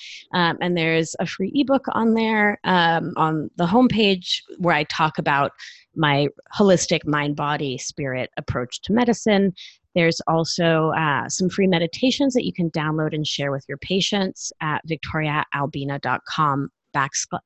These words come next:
backslash body scan. Um, and those are some quick meditations, uh, that you can do anytime or place to help yourself get really present. I love to prescribe those for right before eating,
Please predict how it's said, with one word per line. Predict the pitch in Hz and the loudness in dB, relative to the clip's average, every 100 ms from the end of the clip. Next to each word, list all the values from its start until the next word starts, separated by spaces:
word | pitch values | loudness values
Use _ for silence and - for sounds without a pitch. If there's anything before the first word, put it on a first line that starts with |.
| _ - | _ 0
backslash | 220 - - 196 196 196 - - 170 | 0 0 2 4 4 2 0 -4 -2
body | 175 160 170 180 | 4 4 4 2
scan. | - - 220 233 269 330 - - - _ _ - | 0 2 4 6 4 0 -4 -12 -14 _ _ 0
Um, | 175 143 | 2 2
and | 214 | 2
those | 214 202 | 2 2
are | 220 | 0
some | - 196 | 2 0
quick | - 233 - | 2 0 2
meditations, | 190 185 - 175 160 175 165 156 - - | 2 2 2 0 2 2 2 -2 -6 -8
uh, | 147 139 | -4 -2
that | 117 - | -2 -4
you | 151 | -2
can | 147 | -4
do | 147 151 151 | -2 0 0
anytime | - 156 - 170 160 | 0 -2 -2 -2 0
or | |
place | 160 - 285 - | 0 0 0 0
to | 220 | -2
help | 185 - | -2 -2
yourself | 170 - 170 160 - - | -2 0 0 0 -8 -10
get | 165 156 - | -6 -6 -6
really | 143 151 147 | -6 -4 -6
present. | - 185 180 220 214 - - - - _ - | -6 -4 0 -2 -2 -8 -18 -20 -20 _ -4
I | 151 | -2
love | 160 151 135 151 | -2 -2 -2 -2
to | 160 | -6
prescribe | 156 139 - 127 123 | -6 -8 -6 -6 -6
those | 131 127 | -8 -8
for | - 127 | -10 -8
right | 113 117 | -8 -8
before | - - 120 - | -12 -12 -10 -10
eating, | 151 214 311 | -6 -2 -2